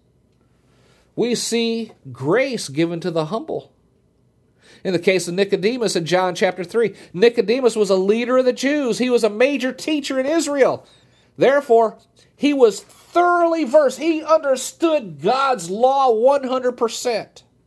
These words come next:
He knew nobody could live up to that standard. Amen.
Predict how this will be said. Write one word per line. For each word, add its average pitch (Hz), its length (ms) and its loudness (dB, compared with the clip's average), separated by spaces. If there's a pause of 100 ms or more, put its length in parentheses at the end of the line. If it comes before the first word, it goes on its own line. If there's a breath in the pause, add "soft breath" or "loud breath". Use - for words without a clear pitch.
(580 soft breath)
He 330 380 4
knew 339 580 2 (1000)
nobody 262 580 8
could 214 220 0
live 220 260 4
up 214 220 2
to 208 100 -2
that 202 220 -2
standard. 220 580 -10 (600)
Amen. 220 400 0